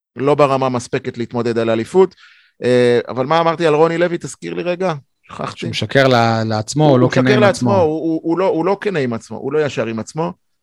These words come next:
Speaker 1: ואני בטוח שהייתה פה, אה, נקרא, לא נקרא לזה הכתבה מלמעלה, אבל היה פה איזשהו... מסע
Speaker 2: זה מה שיניב אומר,
Speaker 1: של
Speaker 2: אז אתם מסכימים. אתה ויניב אתם מסכימים על משהו.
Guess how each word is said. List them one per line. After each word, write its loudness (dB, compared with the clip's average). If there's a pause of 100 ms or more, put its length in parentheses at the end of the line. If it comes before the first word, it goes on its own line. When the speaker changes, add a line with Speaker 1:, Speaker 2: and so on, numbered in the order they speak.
(140)
Speaker 1:
ואני 0
בטוח 0
שהייתה 0
פה, 0 (220)
אה, -4 (440)
נקרא, -4
לא -2
נקרא 0
לזה 0
הכתבה 4
מלמעלה, 6
אבל 2
היה 4
פה 2
איזשהו... -2 (440)
מסע 4
Speaker 2:
זה 8
מה 8
שיניב 8
אומר, 8
Speaker 1:
של 10
Speaker 2:
אז 6
אתם 2
מסכימים. 2 (220)
אתה 4
ויניב 4
אתם 2
מסכימים -2
על 0
משהו. -2